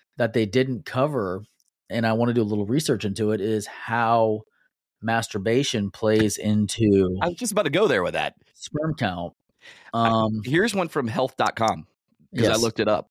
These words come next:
Speaker 2: okay? And
Speaker 1: Um,
Speaker 2: it's
Speaker 1: okay,
Speaker 2: basically,
Speaker 1: good.
Speaker 2: yeah, it's ejaculation affects sperm quality.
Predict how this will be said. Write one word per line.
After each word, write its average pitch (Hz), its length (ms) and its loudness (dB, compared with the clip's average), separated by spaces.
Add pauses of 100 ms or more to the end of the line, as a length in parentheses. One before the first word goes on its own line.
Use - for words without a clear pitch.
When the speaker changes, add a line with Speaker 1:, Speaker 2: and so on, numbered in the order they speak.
Speaker 2:
okay? 101 380 0
And 110 100 2
Speaker 1:
Um, 123 120 4
Speaker 2:
it's 123 80 -4 (220)
Speaker 1:
okay, 123 80 2
Speaker 2:
basically, 131 120 2
Speaker 1:
good. 95 40 -4 (360)
Speaker 2:
yeah, 127 140 0
it's - 160 -6
ejaculation 131 680 -2
affects 104 300 -4
sperm 113 260 -2
quality. 95 420 -2